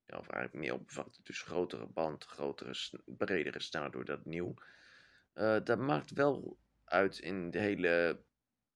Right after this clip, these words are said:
instelling. Eh, lichtere rollers, hoger toeren, maar dan weer een grotere sproeier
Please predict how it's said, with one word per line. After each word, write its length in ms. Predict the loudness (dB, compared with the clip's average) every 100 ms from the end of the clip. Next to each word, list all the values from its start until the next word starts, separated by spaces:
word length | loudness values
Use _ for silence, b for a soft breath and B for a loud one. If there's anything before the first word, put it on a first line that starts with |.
| _ _ _ _ _ _ -6
instelling. 800 | 0 0 0 0 0 0 -8 -14 _ _ _ _ _ _ _ _ _ _ _ _ _ _ _ _ -10
Eh, 680 | -4 0 0 0 0 -2 -4 _ _ _ _ _ _
lichtere 480 | 0 0 0 -2 -2
rollers, 440 | 0 4 6 4 2
hoger 680 | 0 0 -2 -2 0 -2 -6 -4
toeren, 640 | 0 0 2 2 2 0
maar 460 | 0 2 0 -2 -6 _ _ _ _ _ _ _ _ _ _ _ _ _ _ _ _ _ _ _ _ _ _ _ _ _ -20
dan 400 | -2 0 2 6
weer 340 | 6 6 2
een 160 | -2 -4
grotere 440 | 0 0 -2 -10
sproeier 800 | -10 -6 4 4 6 4 4